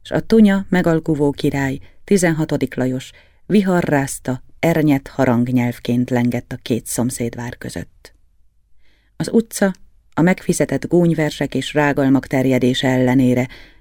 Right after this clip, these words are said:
még hajlandó volt békét kötni Marie Antoinette-tel, s a polgárságot, bármennyire mérgezett és elégedetlen volt a közvélemény,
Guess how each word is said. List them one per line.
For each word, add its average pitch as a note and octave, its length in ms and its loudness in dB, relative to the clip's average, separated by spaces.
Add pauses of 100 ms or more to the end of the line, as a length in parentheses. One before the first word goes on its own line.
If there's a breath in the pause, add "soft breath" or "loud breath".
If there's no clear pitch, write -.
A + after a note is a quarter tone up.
(120 loud breath)
még G3 200 2
hajlandó C3+ 520 4
volt A#2 240 -2
békét A#2+ 400 0
kötni B2 300 0
Marie A#2+ 380 2
Antoinette-tel, A#2+ 800 -4 (460)
s - 80 -18
a - 80 -8
polgárságot, F3 880 0 (400 soft breath)
bármennyire D3 580 6
mérgezett C3 580 2
és C3 160 0
elégedetlen B2+ 760 -2
volt B2+ 200 -2
a B2+ 60 -2
közvélemény, B2 800 -2